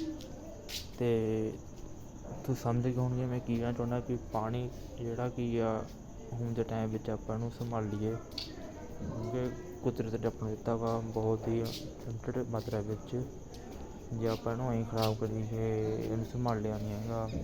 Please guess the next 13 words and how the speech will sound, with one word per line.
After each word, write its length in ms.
ਤਾਂ 240
ਇਹ 140
ਆਪਣੇ 300
ਉੱਤੇ 520
ਭਾਰੀ 260
ਪੈਣਾ 320
ਵਾ, 140
ਕਿਉਂਕਿ 240
ਕੁਦਰਤ 280
ਨੇ 80
ਦੇਖੋ 260
ਆਪਾਂ 120
ਨੂੰ 280